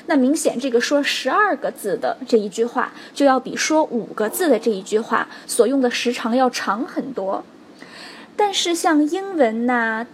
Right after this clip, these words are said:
德语，包括像泰语等等，都是 stress timed language。stress 重音，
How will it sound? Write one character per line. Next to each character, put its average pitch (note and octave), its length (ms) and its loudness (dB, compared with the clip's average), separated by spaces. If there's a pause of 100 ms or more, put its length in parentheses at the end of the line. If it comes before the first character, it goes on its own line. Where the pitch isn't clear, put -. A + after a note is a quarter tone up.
德 A#3+ 340 6
语， D4+ 400 -2
包 D4 140 2
括 E4 140 0
像 E4 240 -2
泰 G#4 320 4
语 F#3+ 200 0
等 F3+ 240 0
等， F#3+ 300 2
都 D4 180 4
是 B3 440 -2
stress - 800 4 (140)
timed A3 440 2 (100)
language。 - 640 -2 (400)
stress - 720 2 (100)
重 D4 220 4
音， D4+ 320 2